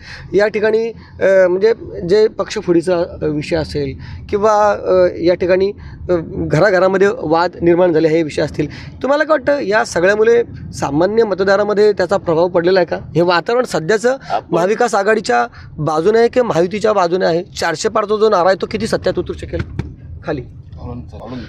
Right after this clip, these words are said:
Speaker 2: आपण बघतोय
Speaker 1: हो.
Speaker 2: की महाराष्ट्राला ही गोष्ट मानवणारी नाही आहे.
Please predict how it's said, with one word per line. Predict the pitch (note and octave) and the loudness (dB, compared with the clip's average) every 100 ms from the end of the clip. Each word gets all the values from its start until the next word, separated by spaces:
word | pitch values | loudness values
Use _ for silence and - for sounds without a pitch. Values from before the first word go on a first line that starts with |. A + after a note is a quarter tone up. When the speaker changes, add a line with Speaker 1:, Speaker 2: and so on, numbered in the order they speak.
| - - E3 | -16 -6 -4
Speaker 2:
आपण | D3+ G#3+ G3+ | -2 -4 -2
बघतोय | E3+ - F#3 G#3+ G#3 | -4 -2 -2 2 2
Speaker 1:
हो. | A3 - C#3+ C#3 - - - - | 0 -8 -12 -12 -16 -18 -20 -8
Speaker 2:
की | F#3+ G3+ | -2 0
महाराष्ट्राला | F3+ D3+ E3+ G#3 - - G3 F#3+ | 0 0 0 0 -2 0 2 4
ही | G3 F3 | 2 0
गोष्ट | E3+ E3 D3+ - | 0 -2 -2 -6
मानवणारी | E3+ C#3+ C#3 C#3+ D3 C3 C#3 | -2 -2 0 -2 0 0 0
नाही | A#2+ G2 A2+ F#2+ | -2 -4 -2 -4
आहे. | - - | -8 -16